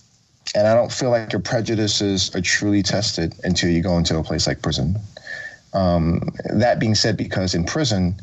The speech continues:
it's everything horrible that you can think of. They separate the population by race and color. Um, everyone in there has different politics.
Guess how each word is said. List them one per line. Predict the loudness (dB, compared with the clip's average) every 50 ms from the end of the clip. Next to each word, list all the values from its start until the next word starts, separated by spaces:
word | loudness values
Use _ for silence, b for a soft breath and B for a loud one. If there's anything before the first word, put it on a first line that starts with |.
| -12 -12 -8
it's | -4 -2 -2 -2 0
everything | 0 2 2 0 0 -2 0 0 2 2 2 2 0 -2 -4 -6 -8
horrible | -12 -8 -6 -6 -4 -2 0 0 2 2 2 2 0
that | 0 0
you | -2 -2
can | -2 -4
think | -4 -2 -2 -2
of. | -2 -2 -4 -2 -2
They | -2 0
separate | 0 2 0 0 0 0 -2 0 0 0 -2 -4 B B B B B
the | -8 -6
population | -2 -2 0 0 0 0 0 0 0 0 0 0 0 0
by | 0 0 0
race | 0 0 0 0 0 0 0 0 -2 -4 -6 -12 _ _ _ _ _ -10
and | -8 -6 -4
color. | -2 0 0 2 2 2 2 2 0 0 -2 B B B B B B B B B
Um, | -2 0 0 2
everyone | 0 0 0 2 2 2 2
in | 2 4 4
there | 2 2 2
has | 2 0 0
different | -2 -4 -4 -4 -4 -4 -4
politics. | -2 0 2 2 0 0 -2 -2 -2 -2 -2 -2 -4